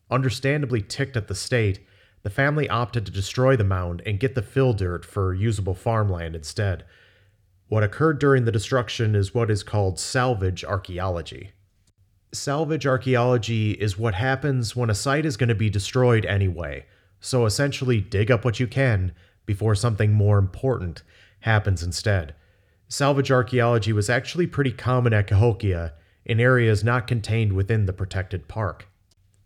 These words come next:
In the early nineteen forties, the Works Progress Administration, part of F D R's New Deal, performed some excavations,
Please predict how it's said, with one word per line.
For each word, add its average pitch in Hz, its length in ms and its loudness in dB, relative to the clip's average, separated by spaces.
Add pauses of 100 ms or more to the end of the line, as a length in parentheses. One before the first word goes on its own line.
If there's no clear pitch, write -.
(460)
In 123 160 -2
the 131 120 2
early 160 260 0
nineteen 131 460 0
forties, 104 640 2
the 98 380 0
Works 139 360 -2
Progress 120 600 0
Administration, 95 960 0 (240)
part 120 220 2
of 104 100 2
F 107 180 0
D 107 140 2
R's 101 340 4
New 101 160 4
Deal, 92 460 0 (300)
performed 117 440 0
some 131 220 0
excavations, 101 840 -2